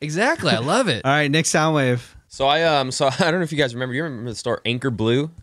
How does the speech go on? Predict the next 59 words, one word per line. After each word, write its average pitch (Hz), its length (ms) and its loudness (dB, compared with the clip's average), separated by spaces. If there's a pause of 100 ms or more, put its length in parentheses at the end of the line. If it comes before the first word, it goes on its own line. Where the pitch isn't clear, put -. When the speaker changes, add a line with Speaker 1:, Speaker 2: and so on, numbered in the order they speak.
Speaker 1:
Yeah. 151 340 0
Speaker 2:
Yes. 285 380 2
Speaker 3:
So 190 80 2
I 151 60 2
worked 180 200 0
at 160 140 4
Anchor 139 240 0
Blue 131 400 2
Speaker 2:
No 254 320 2
way. 175 360 2
Speaker 3:
<laughs> - 20 0
in 151 80 0
my 135 140 2
freshman 143 400 -2
year 143 140 2
of 123 60 -4
college. 131 480 0
Speaker 2:
Yeah. 139 120 2
Speaker 1:
Everything 147 280 2
Speaker 3:
But 135 60 2
I 135 60 4
Speaker 1:
makes 143 140 0
Speaker 3:
got 147 60 2
Speaker 1:
sense 147 120 0
Speaker 3:
hired 147 240 2
Speaker 1:
now. 135 100 2
Speaker 3:
on 139 220 0
right 120 200 2
as 123 120 0
they 131 60 0
were 131 80 2
going 123 200 2
bankrupt. 120 520 0
So 123 200 2
we 117 100 2
Speaker 2:
Yeah. 139 80 2
Speaker 3:
basically, 131 440 0
j-, 117 180 -2
I, 117 200 0
they 117 160 -2
kept - 260 -4
me 127 120 0
over 113 420 0 (140)
for, - 100 -6
like, 110 140 0
the 101 60 -10
final 117 260 0
three 117 240 -4
months 110 300 0
that 107 120 -4
they 104 100 2
were 107 120 2
even 101 160 -2
a 90 40 -6
company, 117 420 -2
and 110 100 0
I 104 80 2
just 101 180 -4
Speaker 2:
Uh-huh. 127 80 0